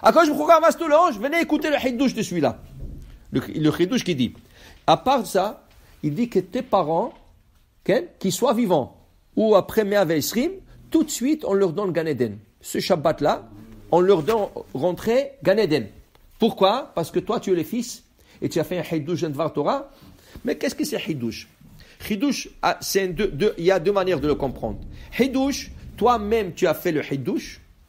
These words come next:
tu l'as, tu l'as pensé, tu l'as fait le Hiddush, ou tu as écouté le Hiddush, tu as écouté quelque chose de nouveau pour toi, et tu le répètes. Ça, c'est aussi un Hiddush. Si je savais pas quelque chose, je l'écoute,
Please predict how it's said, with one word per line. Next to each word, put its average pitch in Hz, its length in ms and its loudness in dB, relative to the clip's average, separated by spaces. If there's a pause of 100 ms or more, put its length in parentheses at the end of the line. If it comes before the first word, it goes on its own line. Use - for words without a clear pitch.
(140)
tu 151 120 -4
l'as, 131 400 2
tu - 120 -12
l'as 139 120 2
pensé, 151 460 -4
tu 143 100 -6
l'as 123 140 0
fait 143 180 -2
le 135 160 0
Hiddush, 139 380 -2 (420)
ou 330 140 10 (360)
tu 262 120 0
as 285 120 4
écouté 294 420 0 (120)
le 247 200 0
Hiddush, 233 580 -2
tu 220 80 6
as - 20 8
écouté 240 260 0
quelque 226 140 -4
chose 254 160 6
de 214 80 0
nouveau 240 280 4
pour 185 200 -4
toi, 220 400 2 (480)
et 254 100 4
tu 311 140 4
le 330 80 6
répètes. 330 640 6 (300)
Ça, - 140 2
c'est 381 120 4
aussi 427 200 4
un 277 140 0
Hiddush. 254 420 0 (540)
Si 320 240 6
je 302 140 2
savais 302 260 6
pas 294 180 4
quelque 240 200 -4
chose, 220 240 2
je 190 140 2
l'écoute, 226 580 0